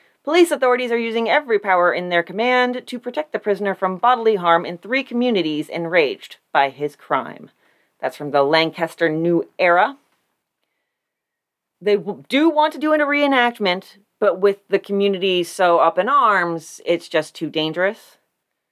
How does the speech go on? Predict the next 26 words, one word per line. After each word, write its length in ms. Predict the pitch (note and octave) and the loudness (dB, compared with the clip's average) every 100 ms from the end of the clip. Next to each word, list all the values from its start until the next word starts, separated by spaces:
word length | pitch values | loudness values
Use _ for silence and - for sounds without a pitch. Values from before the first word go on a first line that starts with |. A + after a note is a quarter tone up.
| _ _ _ _ _ | _ _ _ _ _
So 260 | - A#3+ | 0 2
dangerous 400 | C4 B3 A#3 G#3+ | 2 2 2 0
that 140 | G#3+ G3+ | 0 -2
the 60 | |
police 320 | G3 G#3 G#3 - | 0 0 -4 -2
set 140 | F#3+ | 0
up 160 | F#3+ F3 | 0 -2
machine 460 | E3+ - C4 C#4 | -8 -4 -2 0
guns 560 | B3 G3+ G3+ G#3 - - _ - | 2 0 0 -6 -10 -20 _ -8
at 140 | F3 - | -6 -4
the 60 | |
windows 580 | D#3 A3 A#3 A3+ G#3+ G3+ | 0 0 2 2 2 0
and 260 | - F3 E3 | -6 -6 0
doors 680 | G3+ G3 C#3+ C3+ - - _ _ - | 2 2 0 -4 -12 -20 _ _ -10
of 140 | D#3+ | -4
the 80 | F3 | -2
jail 440 | G3 E3+ B2+ B2+ D3 | 2 2 2 -2 -4
and 120 | D#3 | 0
are 120 | D#3 | 2
ready 240 | E3+ F3 | 2 0
with 180 | D#3+ C#3+ | -2 -6
tear 220 | - A#3 | -2 -2
gas 220 | F3 D3 - | 0 -2 0
bombs 340 | C#3+ C3+ C#3 | -2 -2 -8
as 100 | B2+ | -4
well. 240 | C#3 - | -4 -4